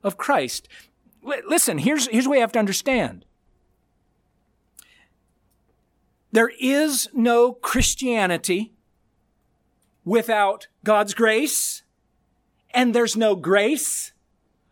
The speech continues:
without Christ. Without Christ, what do we get? What do we deserve? Judgment. But with Christ, what do we get? We get grace.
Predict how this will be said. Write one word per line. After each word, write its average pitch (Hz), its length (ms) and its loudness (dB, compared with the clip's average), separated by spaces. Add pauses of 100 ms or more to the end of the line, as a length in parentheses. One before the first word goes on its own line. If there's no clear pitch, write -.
(220)
without 220 440 2
Christ. - 680 -2 (1800)
Without 240 400 4
Christ, 254 720 2 (280)
what 202 200 6
do 240 80 -2
we 240 140 2
get? 226 320 2
What 202 180 2
do 226 60 -6
we 240 120 -2
deserve? 240 560 2 (920)
Judgment. 175 600 2 (1000)
But 233 140 4
with 294 240 0
Christ, 302 720 2 (480)
what 240 180 4
do 240 80 -6
we 254 120 0
get? 277 500 0 (1120)
We 220 80 -4
get 269 180 0
grace. 311 720 -2